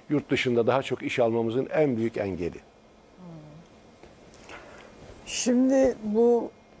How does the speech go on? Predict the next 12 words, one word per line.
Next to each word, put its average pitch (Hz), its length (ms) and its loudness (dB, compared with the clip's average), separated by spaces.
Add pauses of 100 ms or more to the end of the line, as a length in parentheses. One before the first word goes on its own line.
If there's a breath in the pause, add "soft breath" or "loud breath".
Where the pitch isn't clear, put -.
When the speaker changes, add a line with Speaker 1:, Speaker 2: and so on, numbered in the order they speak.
Speaker 2:
listeden 226 680 2
bahsettiniz. 226 680 0
Sayın - 540 -4
Cumhurbaşkanı 202 580 0
da 208 60 2
katıldığı 196 540 0
ödül 190 200 0
töreninde 190 600 2
o 185 180 4
listeye 185 500 2
giren 185 420 0 (220)
müteahhitler 180 880 -2